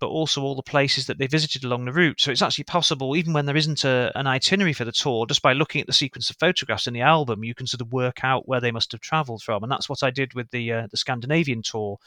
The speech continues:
'cause there's no, uh, actual record of, of where they travelled, but you can pick it out from the photographs.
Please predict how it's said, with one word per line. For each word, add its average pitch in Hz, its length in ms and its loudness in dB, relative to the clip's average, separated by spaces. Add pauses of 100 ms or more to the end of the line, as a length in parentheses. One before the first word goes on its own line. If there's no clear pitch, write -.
(280)
'cause 123 120 -6
there's 123 140 -4
no, 131 300 2
uh, 120 300 4
actual - 280 -6
record 113 440 -2
of, 110 180 -10 (100)
of 117 100 -12
where 120 140 0
they 110 100 -2
travelled, 113 480 2
but 90 100 -10
you 131 80 -12
can 135 120 -12
pick - 200 -6
it 127 80 -4
out 117 200 -2
from 123 100 -10
the 120 80 -8
photographs. - 680 0